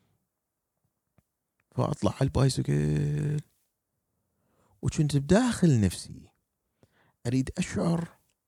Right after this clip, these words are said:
أنه أني، يعني، إنسان مكافح، إنسان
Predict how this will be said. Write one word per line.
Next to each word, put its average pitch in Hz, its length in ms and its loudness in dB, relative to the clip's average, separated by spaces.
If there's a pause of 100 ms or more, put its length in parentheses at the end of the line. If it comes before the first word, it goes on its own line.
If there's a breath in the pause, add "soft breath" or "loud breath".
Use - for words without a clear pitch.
(760)
أنه 113 640 2
أني، 160 480 2 (1080)
يعني، 107 760 2 (540)
إنسان 131 360 4
مكافح، 110 880 4 (1400)
إنسان 117 920 2